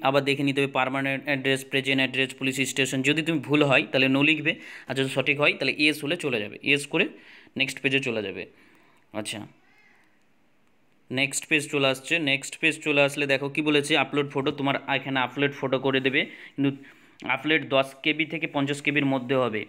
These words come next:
দশ কেবির ওপরে, পঞ্চাশ কেবির নিচে। আর এটা হবে থ্রি পয়েন্ট সেভেন ইন্টু ফোর পয়েন্ট সেভেন মিনিট। আপলোড ফটো, এখানে ইমেজ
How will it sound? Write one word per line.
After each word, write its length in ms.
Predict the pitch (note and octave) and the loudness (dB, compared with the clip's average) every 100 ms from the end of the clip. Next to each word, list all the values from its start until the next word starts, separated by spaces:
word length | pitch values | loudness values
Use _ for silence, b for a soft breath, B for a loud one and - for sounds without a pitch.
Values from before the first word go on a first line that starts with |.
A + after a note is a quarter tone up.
| - _ _ _ _ _ - | -14 _ _ _ _ _ -10
দশ 280 | C#3+ B2 A#2+ | -6 -4 -2
কেবির 260 | D#3 D3 D3+ | 0 2 2
ওপরে, 240 | D3 D#3+ | 2 0
পঞ্চাশ 320 | E3 C3+ C#3 | 2 0 -2
কেবির 200 | D3 C#3 | -2 0
নিচে। 380 | C3+ C#3 C3+ G#2+ - B B - | 2 2 0 -6 -10 B B -4
আর 280 | G#2+ A2+ A2+ - - - - | 0 2 2 -2 -14 -20 -16
এটা 360 | - C#3 D3 | -4 0 2
হবে 120 | D3 D3+ | 2 2
থ্রি 200 | D3+ C#3+ | -2 0
পয়েন্ট 240 | D3+ C#3+ | 0 -2
সেভেন 360 | C#3+ C#3 D3+ - | -2 -2 0 -2
ইন্টু 180 | C#3+ C#3 | -4 -4
ফোর 180 | C#3+ C3+ | -8 -4
পয়েন্ট 240 | C#3+ C3+ | -2 -2
সেভেন 320 | - C3+ C3+ | -2 0 0
মিনিট। 220 | B2 A#2 | -2 -4
আপলোড 460 | A2+ - A#2 C#3 D#3 - | -6 -4 0 2 2 0
ফটো, 460 | - C#3 C#3+ B2+ - | -4 -2 2 2 0
এখানে 240 | - C3+ C3+ | -2 2 4
ইমেজ 360 | C#3 C#3 - | 4 2 -4